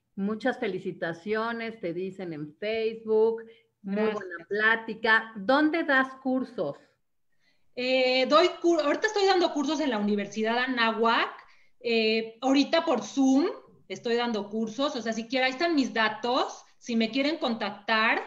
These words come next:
Speaker 2: eh, podemos, si me forman un grupo, con muchísimo gusto les puedo dar un, un curso.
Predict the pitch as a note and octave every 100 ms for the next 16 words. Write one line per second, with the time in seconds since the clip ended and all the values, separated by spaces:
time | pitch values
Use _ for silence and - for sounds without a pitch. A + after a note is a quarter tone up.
0 | - - _ _ _ G#3+ G#3 G3+ G3+ G3+
1 | G3+ A3+ A#3+ C4+ D4+ - A#3 A3+ G#3+ C4
2 | D#4 D4 C#4+ C4+ C4+ G#3+ G#3+ B3 A#3 A3+
3 | - C4+ D#4 C#4 A#3 A#3+ - C#4+ B3 -
4 | A#3 A3+ A3+ A3 G3+ G#3 G#3+ A3 G#3+ A3
5 | A3 - B3+ F4